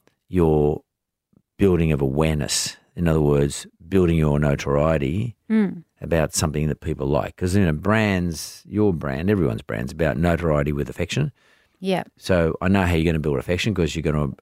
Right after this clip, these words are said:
Speaker 1: appeal to the, that part of the argument that agrees with you. Got that bit.
Speaker 2: Yeah.
Speaker 1: But, and you're gonna also build affection by the quality of your
Speaker 2: Yeah.
Speaker 1: product. But how do you build your notoriety? So what are you doing? Are you participating in the debate? Do you, do you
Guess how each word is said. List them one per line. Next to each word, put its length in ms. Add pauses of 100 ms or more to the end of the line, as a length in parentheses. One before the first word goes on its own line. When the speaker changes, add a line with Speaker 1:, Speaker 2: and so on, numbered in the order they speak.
(160)
Speaker 1:
appeal 400
to 140
the, 280 (100)
that 320 (460)
part 300
of 80
the 80
argument 420
that 200 (260)
agrees 280
with 140
you. 80 (520)
Got 160
that 160
bit. 180 (320)
Speaker 2:
Yeah. 180 (140)
Speaker 1:
But, 180 (160)
and 160
you're 80
gonna 280
also 260
build 160
affection 280
by 300 (180)
the 80
quality 680
of 80
your 80
Speaker 2:
Yeah. 40
Speaker 1:
product. 340 (440)
But 280 (360)
how 180
do 80
you 60
build 240
your 80
notoriety? 600
So 200
what 240
are 60
you 100
doing? 300
Are 60
you 320
participating 880
in 100
the 100
debate? 360
Do 100
you, 160
do 160
you 160